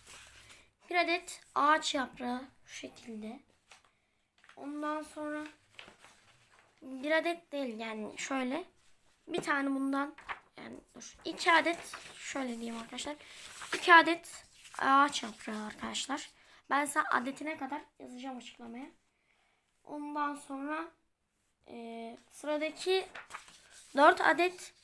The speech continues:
bu şekilde toprak. Çünkü arkadaşlar bu büyük olması lazım. Onun için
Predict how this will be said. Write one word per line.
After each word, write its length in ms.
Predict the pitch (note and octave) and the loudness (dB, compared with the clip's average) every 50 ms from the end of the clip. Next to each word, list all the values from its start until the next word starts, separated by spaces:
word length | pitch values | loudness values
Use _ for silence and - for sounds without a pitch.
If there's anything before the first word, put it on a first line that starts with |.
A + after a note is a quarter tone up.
| - _ _ _ | -20 _ _ _
bu 40 | - | -12
şekilde 600 | - - E4+ D#4 D4 D4 D4 D4 E4 F4 E4+ E4+ - - - - | -10 -8 -8 -8 -8 -6 0 2 2 2 2 0 -6 -16 -20 -10
toprak. 600 | - C#4 B3 - - C4+ B3+ C4+ D4 - - - _ _ _ _ _ _ _ _ _ _ _ _ | -8 -8 -8 -8 -6 -6 -6 -6 -6 -8 -14 -20 _ _ _ _ _ _ _ _ _ _ _ _
Çünkü 220 | - D4 C#4 D4+ | -12 -8 -2 0
arkadaşlar 440 | D4+ D4+ D4+ D#4+ D#4 D#4 - E4+ D#4+ | 0 0 2 0 -4 -4 -4 -6 -6
bu 220 | C#4+ C4+ C#4 D4+ - _ - - _ _ _ _ _ _ _ _ | -4 -4 -4 -4 -6 _ -18 -20 _ _ _ _ _ _ _ _
büyük 340 | C4 B3 A#3 D4 D#4+ D#4 - | -12 -8 -6 -4 -4 -2 -2
olması 500 | D#4 D4 D4 D4 D4 D4+ D4+ - - E4+ | 0 0 0 0 0 0 -2 -2 0 2
lazım. 320 | D#4+ C#4+ C#4 C#4 C#4+ F4+ A4 - - - - - - - - - - - - - - - - - - - - _ _ _ _ _ _ _ _ _ | 2 2 2 2 -2 -6 -10 -10 -16 -20 -20 -20 -20 -20 -20 -20 -20 -20 -20 -20 -20 -20 -20 -20 -20 -20 -20 _ _ _ _ _ _ _ _ _
Onun 240 | - C#4+ C#4+ C#4+ C4+ | -16 -12 -10 -10 -10
için 280 | C4 - - E4 F#4 | -12 -14 -18 -18 -20